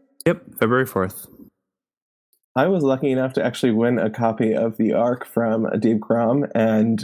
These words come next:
Speaker 2: uh,
Speaker 1: Yeah, that was a
Speaker 2: I
Speaker 1: while ago too, wasn't it?
Speaker 2: Yes, I won that, and I was like, "Okay, I shouldn't read this right now because I'm gonna get the, like, the book book, and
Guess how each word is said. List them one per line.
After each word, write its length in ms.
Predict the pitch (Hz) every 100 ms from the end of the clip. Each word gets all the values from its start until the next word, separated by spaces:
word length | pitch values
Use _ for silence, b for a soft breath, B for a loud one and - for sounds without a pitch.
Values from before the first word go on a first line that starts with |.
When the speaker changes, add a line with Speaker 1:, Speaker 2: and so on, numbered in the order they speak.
| -
Speaker 2:
uh, 380 | 110 107 110 104 - b b -
Speaker 1:
Yeah, 200 | 147 127
that 40 |
was 120 | 127 -
a 40 |
Speaker 2:
I 60 | 85
Speaker 1:
while 300 | 87 170 131
ago 260 | 90 76
too, 240 | - 131 107
wasn't 320 | 113 98 92
it? 60 | - -
Speaker 2:
Yes, 500 | 131 139 - - - 127
I 400 | 143 143 123 -
won 240 | 131 139
that, 200 | 135 139
and 100 | 117
I 60 | 139
was 100 | 143
like, 120 | 123
"Okay, 500 | 131 147 135 120 - -
I 180 | 120 143
shouldn't 420 | - 147 151 135
read 220 | 127 123
this 160 | 135 131
right 160 | 147
now 160 | 143 147
because 320 | 147 123 117
I'm 100 | 117
gonna 140 | 120 117
get 200 | 110 117
the, 320 | 110 107 -
like, 160 | 110 107
the 80 | 104
book 260 | 113 110
book, 260 | 143 139 - -
and 400 | 117 110 110 104